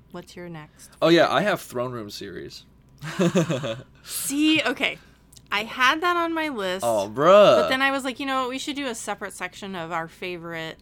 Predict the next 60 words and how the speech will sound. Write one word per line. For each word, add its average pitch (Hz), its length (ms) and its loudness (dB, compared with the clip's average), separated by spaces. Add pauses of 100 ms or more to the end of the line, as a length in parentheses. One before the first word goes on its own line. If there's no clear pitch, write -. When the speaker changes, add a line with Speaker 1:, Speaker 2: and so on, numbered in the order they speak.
Speaker 2:
Oh. 123 180 4
Speaker 1:
things 165 260 -2
that, - 240 -14
that 185 120 -8
we've 180 160 -12
done 165 180 -8
on 156 120 -8
the 143 60 -16
podcast." - 160 -12
Speaker 2:
Well, 127 100 -2
that, 127 320 6
yeah. 123 280 -6 (260)
Okay. - 320 -16
Well, 139 260 0 (920)
I, 143 160 2
again, 135 380 0
when 110 100 -6
I 127 100 0
made 131 140 -2
this 117 160 -8
list, 110 280 -6
I 110 40 -8
was 110 140 -12
not 101 180 -12
anticipating, 107 540 -16
so 107 100 -14
I'm 101 80 -12
going 110 240 -6
on 104 140 -10
my 95 220 -10
own 92 360 -12 (420)
Speaker 1:
Okay. - 100 -10
Speaker 2:
understanding 104 420 -10
of 110 100 -14
what 104 120 -8
you 101 140 -8
wanted. 101 260 -8
Speaker 1:
Well, 233 80 -4
maybe 240 220 -2
Speaker 2:
And 254 80 -6
Speaker 1:
put 277 140 -4
a - 40 -2
Speaker 2:
that - 100 -2
Speaker 1:
pin 233 140 -2
Speaker 2:
was 226 100 -4
Speaker 1:
in 208 80 -8
that, 190 320 -4
Speaker 2:
Okay, 120 100 -4
Speaker 1:
and 190 80 -8
we'll 180 100 -8
talk 208 140 -6
Speaker 2:
okay. 190 120 -6
Speaker 1:
about 185 140 -6
that 185 240 -6 (340)
when 202 100 -14
we 196 80 -10
get 185 140 -12
to - 60 -20
that 180 180 -6 (160)
part. 233 340 -4